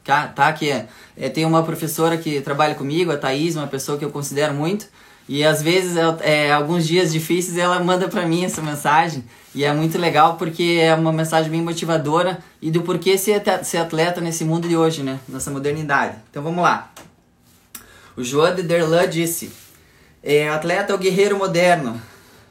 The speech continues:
Ele trava lutas com suas próprias limitações.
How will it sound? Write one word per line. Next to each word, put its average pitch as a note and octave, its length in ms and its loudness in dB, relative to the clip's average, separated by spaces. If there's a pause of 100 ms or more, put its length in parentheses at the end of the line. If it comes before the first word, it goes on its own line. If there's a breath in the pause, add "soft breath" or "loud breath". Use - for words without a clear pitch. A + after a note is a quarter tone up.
(120 loud breath)
Ele C#3+ 220 -6
trava F3+ 360 0
lutas F3+ 360 -2
com E3 160 -8
suas D#3+ 240 -4
próprias F3 360 -2
limitações. D#3+ 920 -6